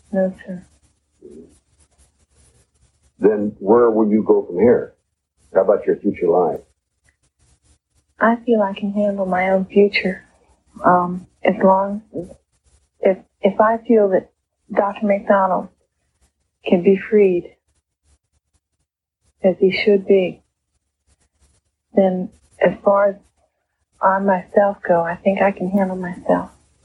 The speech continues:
Speaker 2: Is it not true that another one of your concerns is the possibility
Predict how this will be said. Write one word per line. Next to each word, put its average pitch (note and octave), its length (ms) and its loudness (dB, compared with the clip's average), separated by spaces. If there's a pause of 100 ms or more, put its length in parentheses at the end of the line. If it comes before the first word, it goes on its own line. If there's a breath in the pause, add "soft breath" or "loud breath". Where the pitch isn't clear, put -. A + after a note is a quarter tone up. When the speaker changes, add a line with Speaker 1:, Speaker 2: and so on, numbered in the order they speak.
(420)
Speaker 2:
Is F#2+ 120 2
it G#2 100 4
not G#2+ 200 2 (120)
true A2 280 4
that F#2+ 180 4
another G2 280 2
one G#2 180 2
of F#2 100 0
your F2+ 320 2
concerns F2+ 840 0 (200)
is F2 160 -4
the E2+ 80 -6
possibility F#2 600 2